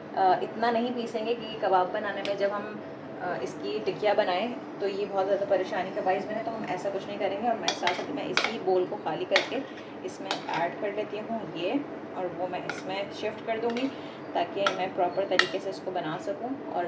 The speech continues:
ज़रा सा गिर भी गया नीचे, चले खैर कोई बात नहीं। और, अ, ऐसा हो जाता है किचन में काम करते वक्त, तो आपने परेशान बिल्कुल नहीं होना, आपने बिल्कुल रिलैक्स रहना है। क्यों? क्योंकि आपने किसी को पैसे नहीं दिए और ना तो किसी ने आपको पैसे दिए, ठीक है।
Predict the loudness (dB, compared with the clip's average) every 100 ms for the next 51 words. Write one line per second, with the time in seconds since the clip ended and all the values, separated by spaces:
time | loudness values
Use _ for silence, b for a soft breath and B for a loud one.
0 | 0 0 0 0 0 2 0 0 0 -2
1 | -2 -2 0 0 2 2 2 2 2 -2
2 | -4 -2 -2 2 2 2 0 -2 -4 -2
3 | -2 0 0 0 2 2 4 2 0 -2
4 | -2 0 0 2 2 0 -2 -2 0 2
5 | 4 2 -2 -4 -4 -4 -4 -6 -4 -4
6 | 0 2 4 2 0 0 -2 -4 -4 -4
7 | -6 -4 -2 0 0 -2 0 2 2 2
8 | 0 -4 -4 -2 -2 -2 -4 -4 -4 -4
9 | -4 -4 -6 -6 -6 -6 -2 4 4 4
10 | 0 -2 -6